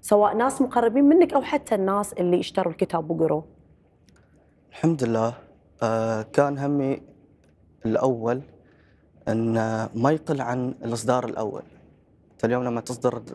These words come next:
Speaker 2: الإصدار الأول الناس يبون يشوفون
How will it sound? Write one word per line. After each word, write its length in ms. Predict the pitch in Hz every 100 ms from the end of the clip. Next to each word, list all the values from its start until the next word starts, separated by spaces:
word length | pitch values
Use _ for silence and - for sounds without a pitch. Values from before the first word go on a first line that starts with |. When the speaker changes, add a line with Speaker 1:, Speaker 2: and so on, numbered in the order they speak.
| -
Speaker 2:
الإصدار 360 | 117 113 127 127
الأول 420 | 135 123 113 113 - - _ _ 120
الناس 340 | 120 123 -
يبون 200 | 117 123
يشوفون 420 | 117 117 127 127